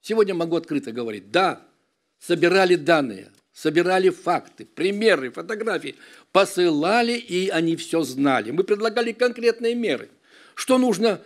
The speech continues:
делать, когда, что и так далее. Мы не просили войска, я вам откровенно скажу.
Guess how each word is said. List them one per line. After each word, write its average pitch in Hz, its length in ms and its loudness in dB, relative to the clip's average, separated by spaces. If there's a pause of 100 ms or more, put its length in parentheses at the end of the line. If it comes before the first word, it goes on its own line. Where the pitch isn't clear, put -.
(280)
делать, 175 520 0
когда, 185 540 0
что - 260 2
и 190 100 0
так 175 200 -6
далее. 110 280 -6 (3250)
Мы 185 160 4
не 233 140 4
просили 226 500 0
войска, - 440 -8 (800)
я 151 120 2
вам 139 140 0
откровенно 135 420 -2
скажу. - 340 -18